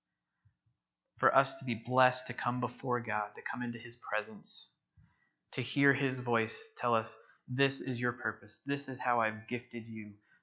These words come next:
These are the people that I've put in your life for today. Go do that.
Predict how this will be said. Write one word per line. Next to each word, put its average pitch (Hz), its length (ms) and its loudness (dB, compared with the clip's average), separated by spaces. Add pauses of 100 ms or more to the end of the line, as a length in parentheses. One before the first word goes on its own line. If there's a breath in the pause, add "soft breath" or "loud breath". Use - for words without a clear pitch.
These 143 180 2
are 131 60 0
the 117 80 0
people 139 480 0
that 110 100 4
I've 113 160 2
put 117 160 -4
in 117 140 -2
your 123 220 0
life 110 480 -6 (560)
for - 120 -4
today. 107 480 -4 (1600)
Go 131 140 -2
do 127 200 0
that. 110 260 0